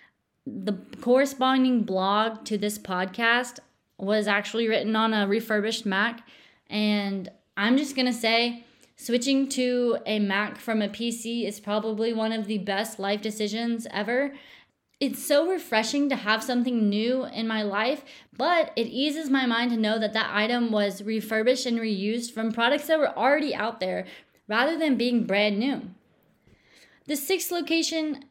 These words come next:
is not really a location, it's mainly just online, but it's called Green Disc. Green Disc is a one-stop shop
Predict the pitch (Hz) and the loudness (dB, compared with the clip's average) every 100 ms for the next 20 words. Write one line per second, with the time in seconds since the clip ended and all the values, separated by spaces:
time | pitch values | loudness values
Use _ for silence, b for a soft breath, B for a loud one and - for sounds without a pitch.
0 | _ - 233 294 320 254 220 196 180 180 | _ -4 0 0 2 2 4 2 2 0
1 | 185 185 214 240 254 196 196 220 240 208 | -2 -6 -4 -4 -4 -6 -2 0 0 -2
2 | 190 185 170 175 220 180 202 202 196 - | -4 -8 -8 -6 -4 -2 -4 -4 -4 -4
3 | - _ - 254 - - 277 262 220 226 | -8 _ -4 -2 -2 0 0 0 -2 -2
4 | 214 170 160 - - _ b b b - | 0 -2 -4 -12 -20 _ b b b 2
5 | 269 320 392 302 277 262 226 190 226 262 | 4 4 2 0 0 2 2 2 2 2
6 | - 214 220 226 - 208 196 - | 2 0 0 -2 -2 0 0 -4